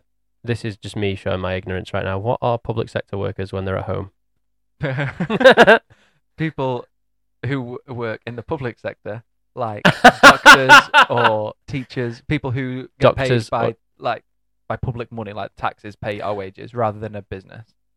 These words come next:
Speaker 1: Oh.
Speaker 2: which is the private sector.
Speaker 1: Oh, uh, okay. Okay, cool. Just to elaborate a little bit more, just because I'm still very behind. So you,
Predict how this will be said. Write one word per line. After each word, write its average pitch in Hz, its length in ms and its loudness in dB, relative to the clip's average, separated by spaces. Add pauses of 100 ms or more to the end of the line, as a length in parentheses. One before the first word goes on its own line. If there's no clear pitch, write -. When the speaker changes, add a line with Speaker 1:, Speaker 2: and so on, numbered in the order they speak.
Speaker 1:
Oh. 190 460 0
Speaker 2:
which 101 160 0
is 101 80 -4
the 107 80 -10
private 95 340 -8
sector. - 340 -20 (120)
Speaker 1:
Oh, 101 320 4 (320)
uh, 104 220 2 (360)
okay. 98 380 -4 (220)
Okay, 98 240 -6
cool. - 280 -8 (460)
Just - 320 -6 (100)
to 135 200 0
elaborate 110 580 0
a - 20 -8
little 107 220 -4
bit 107 220 -8
more, 101 360 -4 (540)
just 117 160 -8
because 113 220 -4
I'm 104 140 -4
still 104 380 -4 (220)
very 104 280 0
behind. 98 560 -6 (200)
So 120 260 4
you, 117 200 -2